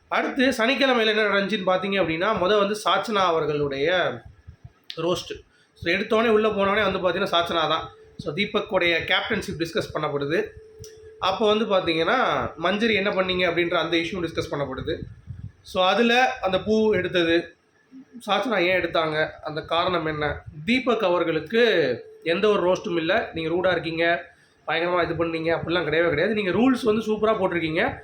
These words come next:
கரெக்டா வந்து ஃபாலோ பண்ணிருக்கீங்க. அதை வந்து கண்டஸ்டன்ட்ஸ்க்கு ரொம்ப அழகா வந்து புரிய வச்சிருக்கீங்க. அதை வந்து,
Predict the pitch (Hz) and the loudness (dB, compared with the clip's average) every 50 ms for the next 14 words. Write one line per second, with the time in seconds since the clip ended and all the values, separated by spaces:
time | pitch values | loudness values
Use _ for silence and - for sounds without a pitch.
0 | - - - - - - 190 208 214 - - 233 226 214 202 - 180 175 185 190 | -18 -20 -18 -14 -6 -2 -2 -2 -2 0 2 2 2 2 0 0 2 2 4 4
1 | 180 170 170 165 160 156 165 208 254 240 208 196 185 185 185 190 202 233 247 233 | 2 2 0 -4 -4 -4 -2 0 0 0 2 2 2 2 2 2 4 4 4 2
2 | 233 - - - - 196 202 214 240 226 - 240 214 208 214 208 208 190 196 208 | 2 -4 -12 -12 -6 -4 -2 -2 -2 -2 0 -2 -2 -2 0 -2 -2 0 2 2
3 | 190 170 175 190 208 214 220 208 202 185 156 160 180 202 196 185 170 - 180 156 | 2 2 4 2 2 2 2 2 2 0 0 0 0 2 2 2 0 0 -4 -8
4 | 143 147 147 151 180 254 339 339 - - - - - - - - - - - - | -6 -6 -4 -2 -2 -2 -2 -4 -10 -18 -20 -20 -20 -20 -20 -20 -20 -20 -20 -20
5 | - - - 190 208 220 214 208 214 226 240 254 302 330 370 554 - - | -12 -6 -2 0 2 4 4 4 4 4 2 2 2 2 2 0 -2 -6